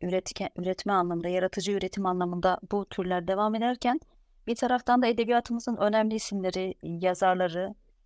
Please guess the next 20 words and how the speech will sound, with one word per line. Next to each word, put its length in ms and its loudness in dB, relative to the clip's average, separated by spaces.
hem 180 4
yaşayan 500 0
hem 200 -2
de, 220 -2
e, 180 -4
geçmişte, 800 -4
e, 260 -6
artık 420 -6
hani 240 -4
aramızda 420 0
olmayan 360 2
ama 280 0
eserleriyle 920 0
bizim 300 -2
her 180 2
zaman 380 0
önem, 260 0
e, 120 -4
önem 360 0
verdiğimiz, 580 -4